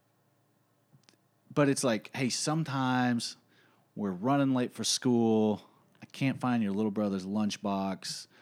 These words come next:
Um, he also doesn't have any clean clothes."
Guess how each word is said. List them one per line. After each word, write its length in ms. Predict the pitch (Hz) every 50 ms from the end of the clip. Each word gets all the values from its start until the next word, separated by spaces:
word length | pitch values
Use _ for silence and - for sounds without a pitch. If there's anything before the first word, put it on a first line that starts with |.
| - - - - _ _ _ -
Um, 640 | 107 101 98 95 95 92 90 90 90 90 90 87 90 -
he 200 | - 110 104 104
also 500 | - 101 107 113 107 - - 117 107 101
doesn't 300 | 98 - 110 107 101 104
have 160 | 101 110 107
any 120 | 101 98 92
clean 300 | - - 107 107 104 98
clothes." 840 | - - 104 101 98 95 95 95 95 92 92 92 90 - - -